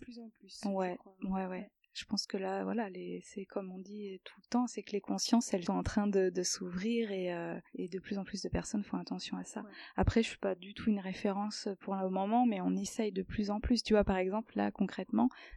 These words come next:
Speaker 2: cette maison, on la trouve géniale, on adore,
Speaker 1: Ouais.
Speaker 2: mais on se rend compte que c'est très grand.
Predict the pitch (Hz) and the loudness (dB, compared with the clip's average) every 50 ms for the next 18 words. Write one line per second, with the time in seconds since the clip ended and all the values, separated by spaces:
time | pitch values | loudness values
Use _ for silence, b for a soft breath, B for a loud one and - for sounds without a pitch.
0 | B - - 202 - - 196 196 185 190 226 233 233 202 180 175 175 170 - - | B -2 -2 0 2 2 0 -2 -2 -4 -6 -4 -4 -4 -6 -6 -8 -10 -12 -12
1 | 180 175 175 170 180 190 190 190 190 196 220 233 214 185 175 175 170 175 165 - | -12 -10 -6 -2 -2 -2 -2 0 0 0 2 2 0 0 -4 -6 -6 -6 4 8
2 | 196 202 226 254 247 - - _ - 214 208 208 - - - 190 185 - - 254 | 10 12 12 10 8 4 -2 _ 8 8 8 8 6 4 2 2 2 6 10 10
3 | 285 285 - 196 185 - - 190 - - - 269 262 226 208 185 202 226 | 10 10 8 2 -6 -4 -6 -4 -2 0 2 2 4 2 4 2 2 0